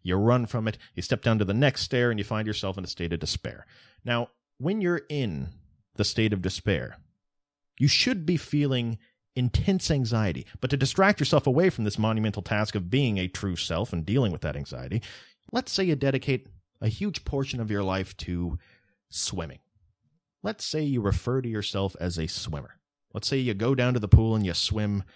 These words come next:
every single day. Let's say that you identify with this activity of swimming so much that you find yourself saying things like, "Man,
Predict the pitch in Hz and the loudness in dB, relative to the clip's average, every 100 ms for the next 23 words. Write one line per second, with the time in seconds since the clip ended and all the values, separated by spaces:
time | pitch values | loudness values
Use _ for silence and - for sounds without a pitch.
0 | _ - 107 107 98 - 92 82 71 67 | _ -6 -4 -2 -2 -2 -4 -4 -6 -10
1 | - _ _ _ _ _ _ _ _ _ | -18 _ _ _ _ _ _ _ _ _
2 | _ - 110 - - 165 113 117 107 98 | _ -4 -4 -4 -2 0 0 2 2 4
3 | 113 131 110 101 101 104 107 98 92 - | 2 2 2 2 2 0 -2 -4 -4 -4
4 | - 110 101 92 - 123 113 98 - 127 | -2 0 0 0 0 2 2 0 0 0
5 | 127 117 147 - - 98 - 95 98 - | 2 0 -4 -6 -8 -8 -8 -8 -4 -4
6 | 101 - 104 101 104 113 127 123 135 190 | -2 0 0 -2 -6 -4 -2 -2 -2 -2